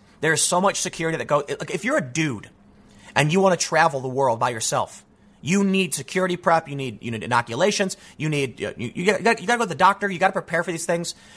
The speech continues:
In, in, in all, all of the trips that I used to do, traveling the world, we did security assessments. We would bring armor to some places. And you have these outlets saying, like, "By all means, go and do this."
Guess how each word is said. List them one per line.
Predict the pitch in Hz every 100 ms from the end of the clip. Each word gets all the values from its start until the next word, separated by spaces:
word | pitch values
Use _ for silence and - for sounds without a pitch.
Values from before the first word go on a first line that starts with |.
| - -
In, | 160 -
in, | 170
in | 170
all, | 165 160
all | 165 214
of | 190
the |
trips | 175 196 -
that | 139
I | 139
used | 156 -
to |
do, | 127 123 120
traveling | 135 160 165
the | 139
world, | 117 120
we | 139
did | 135 151
security | - - 196 202
assessments. | - - 110 - 95 - - - _ _ -
We | 131
would | 147 151
bring | 156 170 -
armor | 156 208 202
to | 139
some | - 104
places. | 120 101 - - - - - - -
And | 160
you | 175
have |
these | 202 170
outlets | 190 185
saying, | - 156 147 143 120
like, | 131
"By | 151
all | 156
means, | 175 160
go | 160
and |
do | 170
this." | -